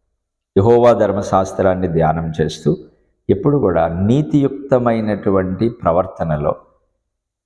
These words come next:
నీతియుక్తమైనటువంటి ఆలోచనలో నడవడమే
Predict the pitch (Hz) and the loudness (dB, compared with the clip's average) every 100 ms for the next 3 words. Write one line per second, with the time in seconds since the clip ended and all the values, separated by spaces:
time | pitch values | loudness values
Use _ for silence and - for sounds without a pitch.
0 | _ 98 101 127 151 151 139 - 131 123 | _ 2 4 2 2 0 0 0 0 0
1 | 113 107 107 98 101 90 98 127 127 123 | -2 -2 0 0 2 2 4 2 2 -2
2 | 117 117 98 87 87 80 80 110 196 | -2 -2 -2 -2 -2 -4 -2 -2 -2